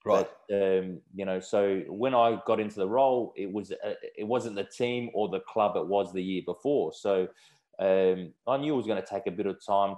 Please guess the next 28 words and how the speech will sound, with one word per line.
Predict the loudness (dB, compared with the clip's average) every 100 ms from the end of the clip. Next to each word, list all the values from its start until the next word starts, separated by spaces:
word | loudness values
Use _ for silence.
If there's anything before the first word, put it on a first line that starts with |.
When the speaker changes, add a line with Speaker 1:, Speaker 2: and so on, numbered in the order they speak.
| -8
Speaker 2:
to, | -10
to | -10
build | -6 -2 -2 0
that | -2 -4 -4
team | -4 -2
up | -2 0
again. | -2 -2 -8 -12 _
So | -6
you | -4 -2
can, | -2 -4 -4
you | -8 -4
can | -4
actually | -6 -8 -8 -8 -6
deal | -4
with | -2 -2
it, | -4 -6
and | -8
you | -4
know | -2 0
what | 0 -2
you're | -8
trying. | -6 -8 -8 -6
As | -4 -2
long | -2 -2
as |
you | -2
got | 0 -2
the | -4